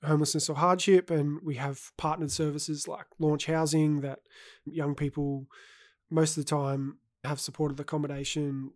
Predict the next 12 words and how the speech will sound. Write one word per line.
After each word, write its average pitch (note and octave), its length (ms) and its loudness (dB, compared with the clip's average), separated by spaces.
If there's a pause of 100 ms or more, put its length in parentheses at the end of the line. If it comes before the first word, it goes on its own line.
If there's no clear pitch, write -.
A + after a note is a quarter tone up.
(120)
there, D3+ 440 0 (320)
and D3 240 -2
then C#3 320 -2
we D3+ 140 0
provide C#3+ 540 -4
the D3 60 -6
job C#3+ 240 -6
opportunity C#3+ 800 -2 (240)
for D3 320 0
that C#3 160 -6
young C#3 140 -4
person D3 280 -4